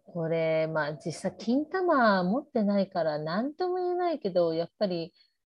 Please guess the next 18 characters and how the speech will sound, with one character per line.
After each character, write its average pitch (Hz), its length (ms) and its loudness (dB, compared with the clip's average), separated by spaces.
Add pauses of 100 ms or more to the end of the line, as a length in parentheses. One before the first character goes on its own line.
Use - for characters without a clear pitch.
(100)
こ - 180 -2
の 269 160 2
様 294 240 4
子 294 100 -10
か 285 140 4
ら 277 140 4
し 240 80 -8
て 254 100 2
相 254 320 -2
当 320 320 2
や 277 180 4
ば 269 200 2
い 165 440 -4
ん 147 160 -10
だ 156 140 -2
ね、 196 300 0
き - 60 -20
っ - 20 -20